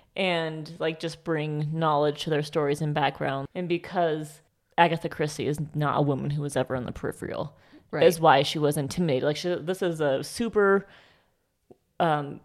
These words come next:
Speaker 1: well-known woman who's super notorious, well-known for so much. So that's why she was intimidated by it. And I found that interesting.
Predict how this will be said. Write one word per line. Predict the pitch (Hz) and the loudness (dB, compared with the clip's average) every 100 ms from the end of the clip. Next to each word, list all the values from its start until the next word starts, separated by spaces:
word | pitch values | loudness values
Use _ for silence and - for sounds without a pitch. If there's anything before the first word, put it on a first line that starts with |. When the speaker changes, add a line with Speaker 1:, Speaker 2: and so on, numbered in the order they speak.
| _ | _
Speaker 1:
well-known | - 160 175 180 170 156 160 165 | -2 4 6 6 4 0 0 0
woman | 156 151 151 | 0 0 -2
who's | 160 143 | -4 -8
super | - 208 190 175 | -6 -6 -2 0
notorious, | 156 - 160 156 151 156 - - | -2 0 0 2 2 0 -4 -6
well-known | 160 160 151 151 | -4 -2 -2 -2
for | 151 151 | -4 -4
so | 151 151 | -4 -4
much. | 143 131 - - _ - _ _ - | -4 -6 -10 -12 _ -20 _ _ -12
So | - | -4
that's | 147 151 | -2 -2
why | 147 | -4
she | 147 156 | -6 -6
was | 151 | -8
intimidated | 151 - - - - | -8 -10 -8 -8 -8
by | - | -8
it. | - - | -10 -12
And | - | -12
I | 87 | -12
found | - - | -12 -14
that | - | -14
interesting. | - - - - - | -16 -18 -20 -20 -18